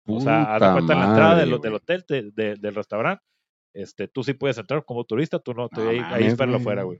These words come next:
Speaker 2: Es algo muy
Speaker 1: Ajá.
Speaker 2: interesante, esperemos que sea cierto.
Speaker 1: Es, eh, <laughs> ah.
Speaker 2: Pero, pero
Speaker 1: Yo
Speaker 2: está
Speaker 1: siempre
Speaker 2: chingón.
Speaker 1: digo la verdad, güey, nomás que ustedes dudan de mi versatilidad para contar las noticias. Ah,
Speaker 2: Ujú.
Speaker 1: estamos hablando de hace años, ¿eh?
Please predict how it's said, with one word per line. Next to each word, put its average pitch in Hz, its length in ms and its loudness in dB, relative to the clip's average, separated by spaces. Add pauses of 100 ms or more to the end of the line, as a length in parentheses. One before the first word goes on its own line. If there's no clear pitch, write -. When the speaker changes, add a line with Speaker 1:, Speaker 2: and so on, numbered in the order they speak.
(120)
Speaker 2:
Es 104 200 -2
algo 123 180 4
muy 135 120 8
Speaker 1:
Ajá. 139 60 6
Speaker 2:
interesante, 123 500 2
esperemos 117 340 2
que 110 100 -4
sea 117 140 -2
cierto. 139 420 -10
Speaker 1:
Es, 123 200 -10 (180)
eh, 120 220 -6
<laughs> - 20 -12
ah. 127 140 -2 (180)
Speaker 2:
Pero, 104 380 4 (460)
pero 104 160 -2
Speaker 1:
Yo 110 100 -2
Speaker 2:
está 101 80 0
Speaker 1:
siempre 113 260 2
Speaker 2:
chingón. 202 40 6
Speaker 1:
digo 214 140 6
la 196 80 6
verdad, 156 360 4
güey, 294 120 -4
nomás 156 200 2
que 185 80 -4
ustedes 175 260 0
dudan 180 280 -2
de 151 160 0
mi 135 120 -10
versatilidad 127 920 -6
para 117 400 -6
contar 117 320 -8
las 110 120 -6
noticias. 87 640 -14 (200)
Ah, 127 160 0
Speaker 2:
Ujú. - 120 -8
Speaker 1:
estamos 160 340 -2
hablando 139 260 -2
de 165 40 2
hace 147 160 -2
años, 101 360 -8
¿eh? 190 180 -6